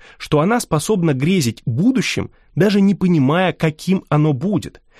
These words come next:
И это уже чуть больше, чем пресловутый детерминизм. По крайней мере, куда более сложный детерминизм, чем даже у Петра Кузьмича Анохина.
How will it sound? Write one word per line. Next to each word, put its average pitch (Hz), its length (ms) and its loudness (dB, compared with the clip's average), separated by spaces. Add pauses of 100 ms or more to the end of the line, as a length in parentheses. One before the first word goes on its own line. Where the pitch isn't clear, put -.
(200)
И - 240 0
это 170 320 0
уже 104 240 -4
чуть 254 260 -2
больше, 165 540 0
чем 240 260 0
пресловутый 165 640 -2
детерминизм. 123 800 -2 (320)
По - 100 -2
крайней 208 300 0
мере, 175 200 0
куда 143 220 0
более 147 320 2
сложный 127 560 0
детерминизм, 151 680 0
чем 196 240 -2
даже 151 280 -2 (160)
у 156 100 0
Петра 139 360 -2
Кузьмича 113 540 -2
Анохина. 110 560 -2